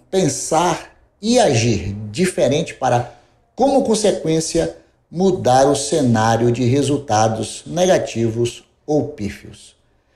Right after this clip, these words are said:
É nesse cenário de incertezas, onde um turbilhão de problemas críticos vem à tona,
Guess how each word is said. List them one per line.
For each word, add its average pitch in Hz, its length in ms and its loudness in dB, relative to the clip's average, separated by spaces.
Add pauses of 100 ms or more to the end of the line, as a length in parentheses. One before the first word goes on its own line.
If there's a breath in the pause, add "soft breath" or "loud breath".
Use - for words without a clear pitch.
(160)
É 202 100 2
nesse 240 260 4
cenário 196 540 2
de 160 100 -2
incertezas, 135 840 -2
onde 139 260 -2
um 127 160 -2
turbilhão 147 720 0
de 151 120 -4
problemas 131 840 0
críticos 135 680 -4
vem 127 260 0
à 101 120 2
tona, 156 580 -2